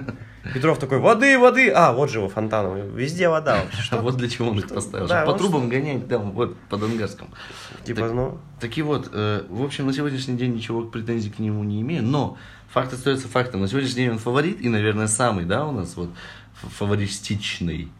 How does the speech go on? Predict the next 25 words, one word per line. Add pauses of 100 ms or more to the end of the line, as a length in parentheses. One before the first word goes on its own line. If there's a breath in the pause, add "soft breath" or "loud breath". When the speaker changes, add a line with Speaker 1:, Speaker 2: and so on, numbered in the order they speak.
(140)
Speaker 2:
человек, (300 loud breath)
а
остальные
как
будто
вот (240)
Speaker 1:
Фаворит-,
Speaker 2:
нужны,
Speaker 1:
фавористичный. (120)
Speaker 2:
нужны
просто
для, (960)
для
вида,
знаешь,
что
вот
есть
кандидаты.
Speaker 1:
Ну,
типа,
типа,
да,
да.
Speaker 2:
Да.